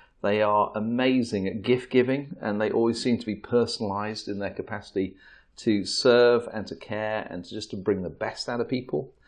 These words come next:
I think another one that we often say is that, uh,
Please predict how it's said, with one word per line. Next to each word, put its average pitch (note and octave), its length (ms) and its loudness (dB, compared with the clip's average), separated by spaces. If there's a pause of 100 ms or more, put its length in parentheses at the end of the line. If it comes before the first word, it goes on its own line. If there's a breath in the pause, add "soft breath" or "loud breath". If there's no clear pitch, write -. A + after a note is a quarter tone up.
(260 soft breath)
I A2+ 80 2
think B2 220 0
another A#2 260 2
one A2+ 240 4
that A2 100 -4
we G#2 120 -2
often G#2 260 -4
say G2+ 340 0
is G2+ 140 -4
that, G2 200 0 (520 soft breath)
uh, F#2 200 2